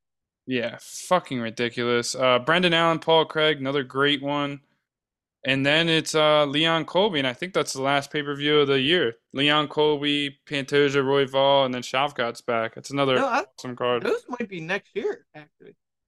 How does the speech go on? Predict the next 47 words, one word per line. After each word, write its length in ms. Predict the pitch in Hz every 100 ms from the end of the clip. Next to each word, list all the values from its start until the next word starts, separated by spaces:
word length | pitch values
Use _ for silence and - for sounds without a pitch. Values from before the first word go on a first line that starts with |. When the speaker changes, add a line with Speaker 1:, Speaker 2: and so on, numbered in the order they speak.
| -
Speaker 1:
Nah, 220 | 143 139
December 360 | 131 131 175 147
sixteenth. 600 | - 151 - 135 117 -
That's, 220 | 160 -
Speaker 2:
Ah, 80 | - -
Speaker 1:
that 100 | 165
should 160 | 196 175
be 60 |
Speaker 2:
ah. 20 |
Speaker 1:
the 60 | 156
la-, 140 | 143 135 - -
'cause 180 | 185 170
the 80 | 170
last 380 | 156 196 165
Speaker 2:
Yep. 60 | 214
Speaker 1:
one's 160 | 196 -
always 400 | 147 165 165 135
in 80 | 120
Vegas. 580 | 123 120 110 - - - _ _ _ _
Speaker 2:
Yeah. 360 | 156 156 135 131 _ _ _ _ _ _
Speaker 1:
They 60 | 131
always 200 | 139 123
do 80 | 135
that 220 | 131 120
big 160 | 127 120
last 280 | 120 117
one 80 | 120
in 80 | 117
Vegas. 520 | 117 117 113 113 - - _ _ _ _ _
Speaker 2:
I 80 | 180
Speaker 1:
So, 60 | 196
Speaker 2:
always 140 | 190
Speaker 1:
yeah. 60 | 160
Speaker 2:
like 200 | 160 -
the 60 |
big, 320 | 151 156 160 147 _
big 240 | 165 156 147
fucking 320 | 170 156 151
year 220 | 147 151
in 100 | 147
review 400 | 143 131 143 143
thing 240 | - 139 135
they 120 | 143
do 240 | 143 147
after 340 | 143 139 - 147
that 220 | 147 143
one. 220 | 160 156